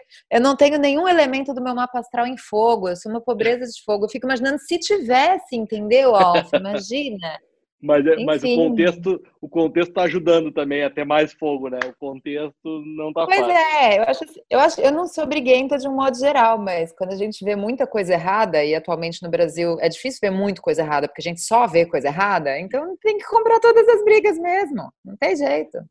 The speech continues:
Speaker 2: Deixa eu voltar um pouquinho e, e, e te trazendo um pouco de cada Ruth dessas que você descreveu aí, mas eu, eu fiquei muito interessado, assim,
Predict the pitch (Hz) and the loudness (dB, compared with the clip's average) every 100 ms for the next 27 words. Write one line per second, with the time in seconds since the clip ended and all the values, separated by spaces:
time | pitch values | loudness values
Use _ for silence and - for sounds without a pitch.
0 | _ _ _ 165 190 277 302 285 233 196 | _ _ _ -6 -2 0 2 2 4 4
1 | 202 190 175 - 165 175 156 160 160 156 | 4 2 -2 -2 -2 0 0 -2 -6 -10
2 | 139 - 151 160 - 156 - 147 131 156 | -10 -8 -6 -8 -14 -16 -4 -2 0 -2
3 | 143 151 160 160 131 156 147 139 131 143 | -2 0 0 -2 -4 -4 -2 -2 -2 -4
4 | 135 127 127 135 - 143 120 139 123 - | -2 -4 -4 -8 -4 -4 -4 -10 -10 -2
5 | 143 127 139 143 139 143 143 160 170 - | 0 2 2 2 2 2 4 6 4 0
6 | _ _ 151 - 196 185 226 269 240 202 | _ _ -10 -2 0 2 -2 0 2 2
7 | - 190 190 196 - 156 - 170 | 0 0 2 2 0 -8 -4 -4